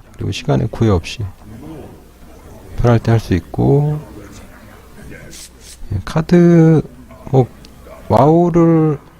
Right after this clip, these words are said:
한 사람이라면 마법사 있는 스킬이 그대로 있기 때문에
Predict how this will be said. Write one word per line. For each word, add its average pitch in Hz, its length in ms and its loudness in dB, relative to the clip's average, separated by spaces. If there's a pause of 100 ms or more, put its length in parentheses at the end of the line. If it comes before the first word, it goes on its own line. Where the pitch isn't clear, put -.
(460)
한 170 180 -2
사람이라면 156 760 0 (440)
마법사 131 460 0
있는 120 200 0
스킬이 160 320 -4
그대로 131 340 0
있기 107 160 -6
때문에 110 460 -2